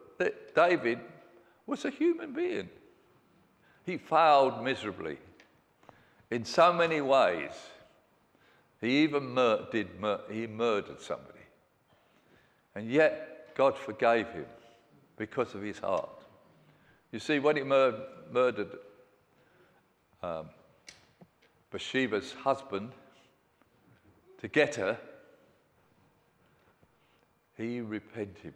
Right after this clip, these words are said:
when God spoke to him. He, he laid on the floor. He put sackcloth and ashes on. He rolled on the floor and rolled on the floor. He, he was beside himself.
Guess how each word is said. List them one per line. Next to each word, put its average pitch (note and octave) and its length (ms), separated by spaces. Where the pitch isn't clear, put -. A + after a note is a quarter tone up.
when E2+ 200
God F2+ 160
spoke - 360
to - 80
him. C2 100
He, D3+ 120
he C#3+ 60
laid D3 340
on C3+ 140
the C3 100
floor. G#2+ 520
He C3 160
put - 280
sackcloth - 600
and B2 160
ashes A2+ 380
on. D#2+ 180
He A#2 200
rolled C#3 500
on B2 160
the A2 80
floor G#2 500
and F#2+ 80
rolled A#2 360
on A2 160
the G#2 60
floor. E2+ 420
He, C#3 420
he E3+ 500
was D3 180
beside E3+ 560
himself. E2+ 520